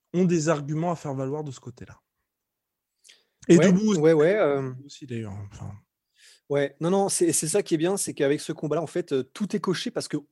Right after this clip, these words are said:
Speaker 2: où que ça aille, ce sera intéressant. Et dans tous les sens du terme, parce que même, euh, que ce soit debout ou au sol, c'est pas des combattants qui vont essayer juste de, euh, nullifier le jeu, de ne plus avancer et juste,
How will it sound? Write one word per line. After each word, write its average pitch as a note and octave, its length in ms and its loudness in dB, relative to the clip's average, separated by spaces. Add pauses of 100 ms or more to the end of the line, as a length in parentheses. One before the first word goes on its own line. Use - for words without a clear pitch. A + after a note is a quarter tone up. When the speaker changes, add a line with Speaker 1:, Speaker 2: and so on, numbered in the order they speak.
Speaker 2:
où A3+ 100 4
que - 80 -6
ça - 240 0
aille, A3 460 0
ce - 240 -8
sera - 160 -2
intéressant. D#3+ 460 -2 (340)
Et E3+ 140 6
dans D#3+ 160 0
tous - 240 -6
les A3 80 2
sens - 260 -6
du E3+ 140 -6
terme, A3+ 180 -2
parce - 180 -6
que - 120 -4
même, F3 400 0
euh, C3 200 0
que D3 140 -8
ce - 80 -8
soit C#3 140 -2
debout E3+ 420 -4
ou D#3 80 -2
au C#3+ 60 -2
sol, G#3+ 280 -6 (560)
c'est - 320 -2
pas A3 160 2
des C#3+ 440 2
combattants F3+ 560 -2
qui - 180 -12
vont F#3 220 -2
essayer D#3+ 420 -2
juste D3+ 400 -10
de, C3 160 -4
euh, B2+ 600 0
nullifier F3 500 0
le E3 140 2
jeu, F3+ 360 -2
de D#3+ 80 -4
ne C#3 120 -4
plus F#3+ 240 2
avancer F3 560 0
et C#3+ 80 0
juste, D#3 240 -10